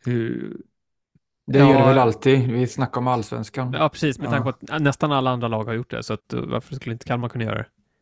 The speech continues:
Speaker 2: Mm.
Speaker 1: Ja. Jag undrar, eh, om Kindberg eller Kindberg eller vad han heter, om man ser hur han presterar på träningen för att inte få chans här.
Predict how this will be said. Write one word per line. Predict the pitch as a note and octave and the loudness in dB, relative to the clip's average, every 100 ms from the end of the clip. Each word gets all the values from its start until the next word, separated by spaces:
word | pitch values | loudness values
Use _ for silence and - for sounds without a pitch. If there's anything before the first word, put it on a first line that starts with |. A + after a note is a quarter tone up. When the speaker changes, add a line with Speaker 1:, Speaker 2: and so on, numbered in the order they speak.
| _ C3+ | _ -6
Speaker 2:
Mm. | B2 | -4
Speaker 1:
Ja. | A2+ A#2 - _ | -4 -8 -14 _
Jag | C3+ C#3+ | -2 0
undrar, | C3+ C#3+ C3+ B2+ - - - - - | 2 2 2 2 -2 -6 -10 -12 -10
eh, | C#3 | -8
om | C3 A#2+ | -6 -4
Kindberg | C3 A#2 G#2 A#2+ | -2 -2 -2 -2
eller | A2+ G#2+ | -2 -2
Kindberg | B2 A2 G#2+ A2+ | -4 -4 -4 -4
eller | A2+ | -4
vad | A2 | -6
han | A2 | -6
heter, | A2+ A2+ A2+ A2+ | -6 -6 -8 -8
om | B2 A#2 | -8 -8
man | A2+ | -8
ser | - A#2+ A#2+ | -8 -10 -10
hur | A#2 B2+ B2 | -4 -2 0
han | A#2+ A2+ | -2 -4
presterar | B2 - A2+ | -6 -6 -8
på | A2+ | -8
träningen | A#2 A#2 C#3+ B2+ | -6 -4 -4 -6
för | A#2 | -8
att | G#2+ | -8
inte | A2+ G#2 | -8 -8
få | G#2 | -8
chans | C#3+ D3+ B2 - | -4 -4 -6 -8
här. | - | -10